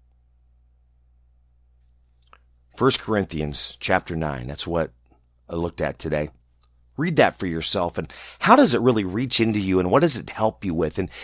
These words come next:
you know, if you enjoyed this episode, thank you so much for listening, and, and share it. You can share it on social media. You can find me on social media, ones that I have not been blocked on yet anyway, but you can just, uh, look up my buddy Jimmy. I am on YouTube still. I've got videos that I'm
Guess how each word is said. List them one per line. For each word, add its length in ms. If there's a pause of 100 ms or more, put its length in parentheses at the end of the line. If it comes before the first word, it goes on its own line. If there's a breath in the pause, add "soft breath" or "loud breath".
(180 loud breath)
you 60
know, 100
if 140
you 100
enjoyed 460
this 460 (840)
episode, 540
thank 280
you 140
so 180
much 220
for 140
listening, 440
and, 160 (260 loud breath)
and 140
share 280
it. 80
You 40
can 120
share 200
it 80
on 80
social 380
media. 320 (500 soft breath)
You 80
can 100
find 280
me 100
on 100
social 320
media, 400
ones 280
that 100
I 40
have 120
not 160
been 160
blocked 340
on 200
yet 180
anyway, 380
but 180
you 80
can 200 (340 loud breath)
just, 280
uh, 120
look 240
up 160
my 100
buddy 240
Jimmy. 400 (240)
I 120
am 180
on 160
YouTube 360
still. 220
I've 100
got 180
videos 560
that 120
I'm 160